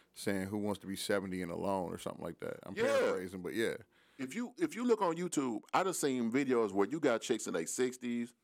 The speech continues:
Speaker 2: One, one woman, I think she was in her, she's, like, sixty-seven, and she was like, she got to a point where she actually t-, considered herself, like, "I was, I'm, I think I'm willing to settle because I don't wanna be alone."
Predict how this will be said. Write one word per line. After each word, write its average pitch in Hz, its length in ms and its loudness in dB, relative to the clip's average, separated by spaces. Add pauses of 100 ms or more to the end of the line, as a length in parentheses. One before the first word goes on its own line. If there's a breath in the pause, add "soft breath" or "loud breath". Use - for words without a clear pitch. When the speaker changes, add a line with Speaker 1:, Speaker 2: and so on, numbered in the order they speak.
(580)
Speaker 2:
One, 127 260 2
one 151 180 4
woman, 123 220 4
I 120 40 2
think 120 180 -4
she 135 160 0
was 107 160 2
in 104 100 4
her, 95 260 2
she's, 127 240 -4
like, 90 200 2
sixty-seven, 113 800 2
and 80 80 -4
she 120 160 -2
was 95 180 -2
like, 87 320 2 (1500)
she 139 200 -2
got 120 280 4
to 120 60 -4
a 104 40 -4
point 107 160 2
where 95 60 -2
she 127 200 0
actually 107 280 2
t-, - 180 -8
considered 120 400 2
herself, 95 240 2
like, 80 80 0
"I 95 100 4
was, 92 180 2 (120)
I'm, 104 280 0
I 92 100 2
think 110 220 -2
I'm 95 160 -4
willing 98 240 2
to 92 80 -4
settle 85 480 2 (1400)
because 104 260 0
I 98 120 4
don't 92 140 2
wanna 90 160 2
be 87 120 0
alone." 87 480 2